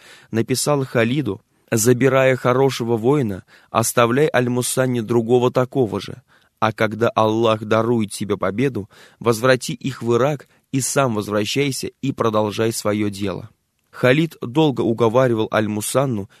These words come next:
и отдавал ему вместо сподвижников воинов, которые считались лучшими среди своих соплеменников,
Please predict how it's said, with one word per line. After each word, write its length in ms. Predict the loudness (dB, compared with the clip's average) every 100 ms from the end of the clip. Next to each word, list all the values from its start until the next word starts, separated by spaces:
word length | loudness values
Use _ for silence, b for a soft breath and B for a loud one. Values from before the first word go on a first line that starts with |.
| b
и 100 | 2
отдавал 520 | 2 4 2 4 0
ему 240 | -2 -2
вместо 360 | -2 -2 -4 -6
сподвижников 800 | -4 -2 -2 -2 -2 -4 -4 -6 -6
воинов, 580 | -4 2 2 2 -2 -8 B B
которые 420 | -2 0 2 0 0
считались 560 | -4 -2 0 0 -2 -2
лучшими 500 | -2 -2 -2 -4 -4
среди 320 | -4 -4 -4
своих 340 | -4 -2 -2
соплеменников, 760 | -4 -6 -6 -4 -2 -4 -6 -12